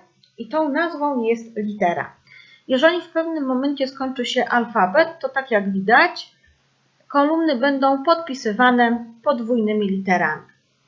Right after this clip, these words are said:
Każdą kolumnę można zaznaczyć. Można zaznaczyć pojedynczą kolumnę albo kilka kolumn na raz.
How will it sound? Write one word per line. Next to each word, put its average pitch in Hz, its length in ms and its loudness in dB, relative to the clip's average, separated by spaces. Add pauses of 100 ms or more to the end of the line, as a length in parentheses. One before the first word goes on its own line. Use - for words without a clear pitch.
(520)
Każdą 320 480 4
kolumnę 285 420 2
można 240 580 0
zaznaczyć. 208 920 -2
Można 311 280 -4
zaznaczyć 262 480 -2
pojedynczą 214 800 0
kolumnę 190 680 -2 (460)
albo 302 300 0
kilka 311 520 -2
kolumn 233 640 0
na 208 160 2
raz. - 380 -4